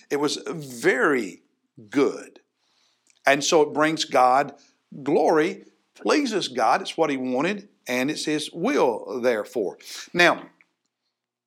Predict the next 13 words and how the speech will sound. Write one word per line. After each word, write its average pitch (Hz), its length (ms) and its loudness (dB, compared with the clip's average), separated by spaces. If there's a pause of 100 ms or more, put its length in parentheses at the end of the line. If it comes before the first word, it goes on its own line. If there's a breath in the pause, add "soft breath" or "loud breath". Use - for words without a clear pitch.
(440)
sin 175 800 0 (420)
scarred 180 680 2
all 95 240 2
of 82 100 -18
that. 95 360 -12 (1500)
Sin 180 480 0
has 180 200 -4
tainted 202 520 0
all 98 260 2
of 87 100 -16
that. 90 260 -12 (1000)
The 147 120 -2
universe. 165 600 -2